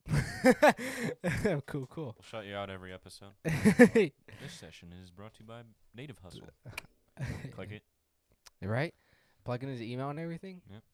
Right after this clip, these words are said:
Speaker 1: Yeah. Anyways.
Speaker 2: Anyway, yeah, if you're listening, do Wea a solid, I guess. I guess you don't really know me, so.
Speaker 1: <laughs> Hey, don't worry.
Speaker 2: Yeah.
Speaker 1: Native Hustle, he liked it too when I first showed him.
Speaker 2: <laughs>
Speaker 1: 'Cause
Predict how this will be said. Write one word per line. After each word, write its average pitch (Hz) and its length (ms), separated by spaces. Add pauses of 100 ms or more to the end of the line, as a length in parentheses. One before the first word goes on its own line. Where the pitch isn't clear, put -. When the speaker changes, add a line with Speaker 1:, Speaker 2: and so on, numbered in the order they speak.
(380)
Speaker 1:
Yeah. 113 120 (400)
Anyways. - 420 (200)
Speaker 2:
Anyway, 120 280 (240)
yeah, 101 200
if 104 120
you're 95 100
listening, 90 320 (580)
do 95 120
Wea 90 160
a 87 120
solid, 90 340
I 87 80
guess. 87 380
I 92 40
guess 95 180
you 92 60
don't 92 160
really 90 180
know 85 240
me, 85 140 (120)
so. - 180 (480)
Speaker 1:
<laughs> - 40 (1300)
Hey, - 140
don't 78 160
worry. 67 240 (200)
Speaker 2:
Yeah. 80 180 (200)
Speaker 1:
Native 87 260
Hustle, 85 260
he 92 60
liked 87 260
it 80 80
too 85 180
when 85 80
I 85 60 (100)
first 85 160
showed 90 220
him. 95 120 (800)
Speaker 2:
<laughs> 131 60 (540)
Speaker 1:
'Cause 151 140